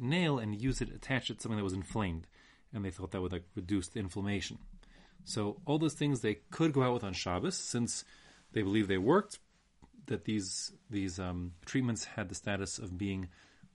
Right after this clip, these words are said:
similar to a, a, uh, kameah from a mumcha, like a tried and true tested, um,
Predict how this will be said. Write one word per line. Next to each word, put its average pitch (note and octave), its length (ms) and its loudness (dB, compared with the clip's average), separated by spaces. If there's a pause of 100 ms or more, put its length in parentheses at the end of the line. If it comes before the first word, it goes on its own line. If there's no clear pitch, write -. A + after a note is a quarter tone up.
(300)
similar G#2 380 0
to G2 320 0
a, F#2 360 -2 (840)
a, F#2+ 260 -2
uh, F2 200 -4 (200)
kameah G#2 380 0
from G2+ 140 -4
a F2+ 60 0
mumcha, A#2 460 0
like F#2+ 200 -4
a F2 100 -6 (300)
tried F#2+ 320 0
and F2 100 -2
true G2 260 -2
tested, F2+ 520 -4 (800)
um, E2+ 460 -6